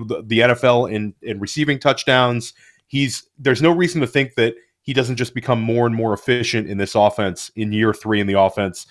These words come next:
There's nothing to not like about A J Brown. He's just a little bit older than Lamb and, and Amon-Ra Sa-, Saint Brown, and Marvin Harrison Junior, uh, as well. He's a lot older than him. So, uh, A J Brown, easy for me at the one oh eight.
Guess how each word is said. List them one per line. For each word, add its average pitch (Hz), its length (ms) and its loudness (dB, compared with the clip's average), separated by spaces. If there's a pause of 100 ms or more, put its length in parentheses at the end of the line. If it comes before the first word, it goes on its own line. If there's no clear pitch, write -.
(240)
There's 110 200 0
nothing 131 320 2
to 123 80 -4
not 110 200 4
like 107 180 2
about 101 180 2
A 101 100 2
J 101 140 0
Brown. 98 360 0 (240)
He's - 180 -8
just 117 160 -2
a 107 60 0
little 139 300 4
bit 131 120 4
older 113 420 2 (340)
than 107 240 2
Lamb 107 300 4
and, 104 100 -2
and 107 180 0
Amon-Ra 101 420 2
Sa-, 101 200 -2 (100)
Saint 101 280 -6
Brown, 98 320 2 (280)
and 104 280 0
Marvin 120 260 4
Harrison 113 380 -2
Junior, 101 580 -2
uh, 95 180 0
as 95 220 -4
well. 95 160 0
He's 87 100 -6
a 98 60 -10
lot 98 200 2
older 87 220 -6
than 82 120 -16
him. 82 180 -18
So, 92 260 -4 (360)
uh, 90 220 2
A 123 140 2
J 131 160 2
Brown, 120 300 2
easy 117 220 -4
for 107 140 -10
me 107 120 0
at 104 100 -2
the 104 60 -4
one 98 160 0
oh 92 160 0
eight. 90 140 -4